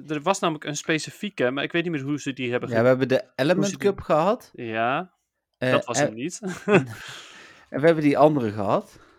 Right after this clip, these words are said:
Speaker 1: Ja, precies. Want er was een Little Cup waarbij je ook evoluties mocht gebruiken. Of heette die gewoon Little Cup?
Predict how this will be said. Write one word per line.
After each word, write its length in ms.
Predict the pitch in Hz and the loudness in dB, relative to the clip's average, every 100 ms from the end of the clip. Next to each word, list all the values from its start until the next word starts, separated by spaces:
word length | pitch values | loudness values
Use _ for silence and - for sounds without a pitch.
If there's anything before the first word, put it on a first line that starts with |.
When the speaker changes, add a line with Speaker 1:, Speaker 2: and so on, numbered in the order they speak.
| - | -4
Speaker 1:
Ja, 440 | 147 123 131 139 _ | 2 4 4 0 _
precies. 440 | 135 - 147 113 | -10 -2 -2 0
Want 140 | 135 135 | -4 0
er 60 | |
was 180 | 165 214 | 0 0
een 140 | 175 156 | 0 0
Little 280 | 214 240 - | -2 -4 -2
Cup 240 | 214 214 | -2 -2
waarbij 380 | - 143 151 156 | -6 2 4 4
je 100 | 156 | 2
ook 180 | 202 190 | -2 -2
evoluties 540 | 170 156 180 - - | -2 -2 -8 -8 -6
mocht 240 | 123 117 | -6 -6
gebruiken. 720 | - 113 110 107 110 110 120 123 | -10 -4 -4 -4 -8 -12 -10 -8
Of 120 | 147 | 0
heette 280 | 165 190 185 | 2 2 -2
die 120 | 170 | -6
gewoon 280 | 170 170 165 | -2 0 2
Little 260 | 170 143 | -2 -4
Cup? 320 | - 110 - | -8 -10 -12